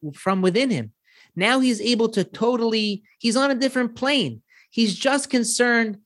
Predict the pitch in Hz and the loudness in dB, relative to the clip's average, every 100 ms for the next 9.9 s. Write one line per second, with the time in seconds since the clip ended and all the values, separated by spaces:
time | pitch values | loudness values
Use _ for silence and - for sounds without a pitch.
0 | _ _ 208 202 - 269 214 240 240 233 | _ _ -2 0 0 0 0 -2 -2 -2
1 | 220 - 226 220 214 202 _ _ 214 214 | -4 -2 0 0 -2 -8 _ _ -4 -2
2 | 226 - 262 294 - 143 107 - _ _ | -2 -2 -2 -2 -4 -6 -8 -14 _ _
3 | _ - 240 - 233 233 220 233 220 214 | _ -4 -2 0 -2 0 2 2 2 0
4 | 214 196 254 233 160 143 226 233 220 214 | -2 -4 -4 -4 -2 0 0 -2 -4 0
5 | 240 226 220 202 202 196 226 208 - 233 | 0 0 0 0 0 0 0 -2 -8 -10
6 | 240 - - 139 123 120 156 190 220 190 | -10 -6 -4 -2 -2 -2 -2 0 0 0
7 | 151 233 196 202 196 185 170 151 208 180 | -2 -2 0 0 2 0 0 -2 -4 -2
8 | 254 220 143 175 233 233 156 240 240 220 | -4 -2 0 0 0 -2 -2 -2 0 0
9 | 202 180 165 170 180 214 202 240 | 2 2 0 0 -2 0 0 -2